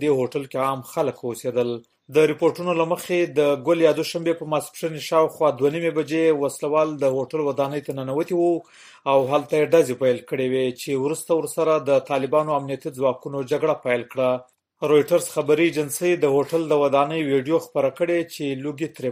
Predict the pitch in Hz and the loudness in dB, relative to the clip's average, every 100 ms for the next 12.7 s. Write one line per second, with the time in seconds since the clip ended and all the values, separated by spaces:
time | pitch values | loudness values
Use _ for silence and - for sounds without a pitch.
0 | - 123 - 165 165 120 123 127 120 _ | -6 -10 -10 -8 -4 -2 0 0 -4 _
1 | _ _ _ _ 135 160 156 165 160 180 | _ _ _ _ 4 4 6 2 4 2
2 | 170 165 156 156 143 180 170 - 175 170 | 4 2 2 -6 -2 0 0 -2 0 4
3 | 175 180 170 139 180 175 147 - 180 160 | 4 4 2 2 2 2 -4 0 0 0
4 | 160 180 165 - - 139 170 170 151 143 | 4 4 4 -4 -8 -4 -4 -4 -2 -2
5 | 135 170 156 160 139 123 156 151 135 135 | -2 -4 -4 -2 -4 0 2 2 -2 -2
6 | 131 - 180 175 180 170 160 - - _ | -4 -2 -2 2 2 2 -2 -16 -20 _
7 | - 147 156 160 156 143 127 160 170 147 | -2 4 4 2 -2 -4 0 -2 -2 -6
8 | 127 156 165 165 151 151 175 - 139 139 | 0 4 4 2 -2 -6 -8 -6 -6 -6
9 | 147 - 151 139 131 - 185 180 180 175 | -6 -12 -10 -6 -6 -2 -2 0 2 2
10 | 147 139 135 131 160 147 135 - 131 127 | 4 2 2 0 -4 -4 -6 -8 -8 -6
11 | 160 156 175 135 123 127 123 _ _ _ | -6 -2 -2 -2 -4 -4 -4 _ _ _
12 | 131 160 160 170 170 180 185 | 4 4 6 2 4 2 2